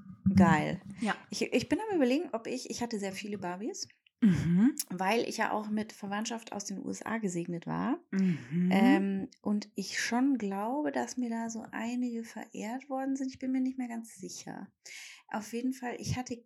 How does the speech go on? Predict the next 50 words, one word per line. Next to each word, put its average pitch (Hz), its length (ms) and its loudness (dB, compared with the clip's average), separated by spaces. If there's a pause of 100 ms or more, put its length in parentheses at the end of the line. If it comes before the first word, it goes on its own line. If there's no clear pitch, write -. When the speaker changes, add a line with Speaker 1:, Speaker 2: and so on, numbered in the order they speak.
(120)
Speaker 1:
keine 320 680 -2
mit 302 200 2
so 262 260 -2
Special - 560 -6
Effects. - 640 -16
Speaker 2:
Mhm. 180 400 4
Speaker 1:
Ich 196 120 10
hätte 190 140 8
die - 140 -4
aber 180 200 -4
wahnsinnig 180 400 -8
gerne 185 200 -8
gehabt. 175 320 -10
Ich 175 140 -12
meine, 196 240 0
es - 140 -6
gab 185 160 -2
mal 196 80 2
eine 190 80 2
Barbie, 185 340 -4
da 185 80 -12 (380)
hättest 190 260 -10
du 185 60 -8
die 175 100 -8
Haare 220 280 -8
färben 262 480 -2
können 262 320 -4
mit 262 160 -4
Wasser 262 320 -10
oder 269 280 -6
so. 269 120 -10
Speaker 2:
Ah, 233 760 2
mhm, 214 480 10
Speaker 1:
So 247 60 10
eine 214 60 6
Speaker 2:
so 208 100 8
Speaker 1:
Blonde, 226 340 10
Speaker 2:
pink 262 140 10
Speaker 1:
die 220 60 4
Speaker 2:
oder 240 120 8
Speaker 1:
dann 226 100 6
Speaker 2:
so. 233 160 6
Speaker 1:
so, - 80 -6
ja, 254 300 4
Speaker 2:
Kommt 285 140 4
mir 240 160 6
Speaker 1:
genau. 220 140 4
Speaker 2:
auch 311 60 6
s-, - 220 -8
ja. 190 260 4